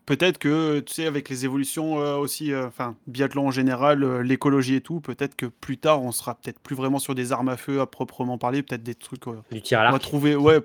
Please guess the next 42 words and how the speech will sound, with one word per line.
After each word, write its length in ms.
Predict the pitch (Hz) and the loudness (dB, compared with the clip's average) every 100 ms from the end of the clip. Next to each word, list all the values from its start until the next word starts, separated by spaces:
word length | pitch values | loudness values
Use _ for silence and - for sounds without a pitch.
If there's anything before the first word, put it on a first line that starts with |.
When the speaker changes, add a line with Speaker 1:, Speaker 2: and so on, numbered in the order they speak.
| - | 0
Speaker 1:
<laughs> 540 | 123 - - 156 196 | -8 0 4 6 8
ouais, 220 | 196 175 175 208 - | 8 6 6 2 4
<laughs> 460 | - 214 - 190 247 | 6 8 8 8 6
pas 100 | 175 | 4
du 120 | 139 | 2
tir 220 | - 156 | 6 8
à 120 | 147 | 10
l'arc, 160 | 170 156 | 10 10
ça 60 | 160 | 10
va 60 | |
être 100 | - | 8
toujours 180 | - 202 | 8 4
plus. 240 | - 165 - 202 233 220 - 226 - | 4 0 6 8 8 8 6 6 10
Non, 140 | 175 202 | 12 12
mais 160 | 175 | 12
du, 140 | 151 143 | 8 0
de 240 | 156 135 | 0 2
la 80 | 135 | 2
carabine 420 | 131 131 131 139 | 4 2 4 6
laser, 440 | 156 175 190 208 185 | 6 8 6 6 4
où 80 | |
ils 60 | 170 | 4
vont 200 | 143 139 | 4 4
inventer 300 | 135 127 147 | 4 0 -2
peut-être 180 | 139 131 | -4 -2
une 80 | 131 | 2
nouvelle 200 | 131 131 | 2 2
technologie 400 | 131 135 131 151 | 0 0 0 -2
qui 100 | 131 | 0
permettront 460 | 127 127 127 156 | 2 2 0 0
de 100 | 139 | 2
plus 240 | 120 - 151 | 0 4 6
avoir 240 | 147 139 | 8 6
d'armes 260 | 135 127 135 | 6 4 4
à 80 | |
feu, 220 | 123 160 160 | 2 -2 -2
peut-être 240 | 139 117 | -2 -4
de 80 | 123 | -6
moins 240 | 117 135 | -4 -6
poser 280 | - 123 131 | -6 -10 -8
de, 80 | 123 113 _ - _ _ _ _ _ _ | -10 -16 _ -20 _ _ _ _ _ _
ouais. 120 | 117 | -16